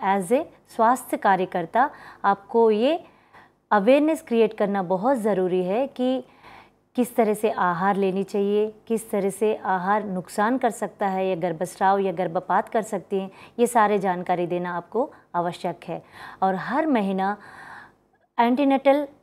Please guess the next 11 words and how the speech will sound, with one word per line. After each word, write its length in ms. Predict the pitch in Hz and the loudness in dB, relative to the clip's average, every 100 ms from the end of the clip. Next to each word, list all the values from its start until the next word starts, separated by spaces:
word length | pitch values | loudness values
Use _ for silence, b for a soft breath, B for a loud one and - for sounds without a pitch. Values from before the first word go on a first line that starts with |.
| _ - | _ 2
केयर 200 | 240 233 | 4 4
के 160 | 240 | 4
दौरान 520 | 196 190 180 185 160 151 b b b | 4 4 4 2 0 -10 b b b
उनको 320 | 214 208 254 269 | -4 0 2 2
डॉक्टर 420 | 202 190 190 247 | 2 0 2 -2
तक 320 | 247 247 247 - _ - | 2 0 0 -20 _ -2
पहुंचाना 520 | 202 180 202 190 202 | -2 2 2 2 0
भी 200 | 190 330 - b b | 0 -4 -6 b b
आपका 440 | 190 196 - 262 339 - b b b b _ 190 | 0 0 2 2 2 -8 b b b b _ -2
योगदान 580 | 202 170 151 175 170 | 0 0 0 0 0
है। 220 | 165 165 | -6 -8